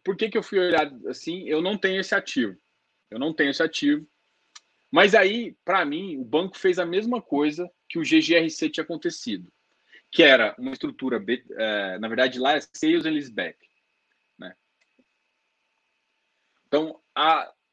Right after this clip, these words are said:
era uma consideração Sales and Leaseback, ou seja, o cara vendeu e depois comprou. E, e depois que ele montou toda essa estrutura de Sales and Leaseback, o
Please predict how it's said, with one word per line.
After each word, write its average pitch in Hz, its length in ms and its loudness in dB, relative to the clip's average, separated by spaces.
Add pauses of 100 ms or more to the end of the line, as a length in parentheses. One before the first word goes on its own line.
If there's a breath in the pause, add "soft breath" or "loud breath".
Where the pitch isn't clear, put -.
(100)
era 185 160 0
uma 247 140 -2
consideração 165 760 -4
Sales 175 540 4
and 151 60 -8
Leaseback, 127 640 -2 (300)
ou 113 100 0
seja, 110 340 2
o 107 60 -8
cara 156 420 4 (220)
vendeu 151 720 2
e 127 60 -12
depois 131 420 -6
comprou. 110 420 -8 (1700)
E, 202 280 -10
e 196 100 -8
depois 233 420 6
que - 60 -2
ele 226 80 6
montou 156 340 2
toda 196 220 6
essa 131 160 4
estrutura 165 560 -4
de - 80 -10
Sales 147 320 2
and 127 40 0
Leaseback, 110 540 2
o - 40 -20